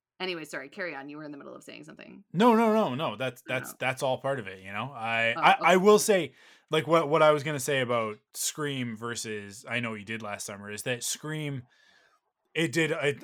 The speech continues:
Speaker 2: all that stuff, right? It, it brought, brought back the genre. It, it, it revitalized the, the slasher film, specifically with that context of the teen slasher. Um,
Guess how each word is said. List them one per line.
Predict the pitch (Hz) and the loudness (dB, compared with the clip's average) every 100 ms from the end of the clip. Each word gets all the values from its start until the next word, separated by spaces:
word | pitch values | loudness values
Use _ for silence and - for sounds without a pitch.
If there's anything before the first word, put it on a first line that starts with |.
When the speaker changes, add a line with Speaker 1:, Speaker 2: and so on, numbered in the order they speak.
| - | 2
Speaker 2:
all | 151 | 2
that | 139 120 | 2 -2
stuff, | - 139 101 | -2 -4 -4
right? | 120 120 | -2 -2
It, | 120 117 | -2 -6
it | 143 120 117 | -6 -6 -6
brought, | 131 127 127 127 - | -2 -2 -2 -12 -2
brought | 147 131 - | -2 -2 -2
back | 127 120 | -2 -2
the | 139 117 | -6 -6
genre. | 117 113 110 110 110 110 107 | -4 -4 -4 -6 -4 -4 -6
It, | 110 107 107 | -8 -10 -10
it, | 117 107 110 | -8 -8 -8
it | 123 113 104 | -8 -8 -6
revitalized | 123 110 110 110 107 107 104 - | -8 -4 -4 -4 -4 -6 -8 -10
the, | 117 104 101 | -12 -12 -12
the | 110 | -10
slasher | - 110 104 - 107 | -8 -6 -6 -8 -14
film, | - 107 104 101 101 | -12 -12 -12 -14 -14
specifically | - - 113 113 104 98 107 | -14 -12 -10 -10 -12 -14 -12
with | 107 104 | -12 -8
that | 104 | -10
context | - 101 98 101 - 101 | -8 -14 -12 -14 -14 -20
of | 101 | -20
the | |
teen | - 110 98 | -14 -14 -12
slasher. | - 98 98 101 95 _ _ _ _ _ - | -12 -12 -14 -16 -20 _ _ _ _ _ -10
Um, | 120 110 101 101 101 | -6 -6 -6 -12 -16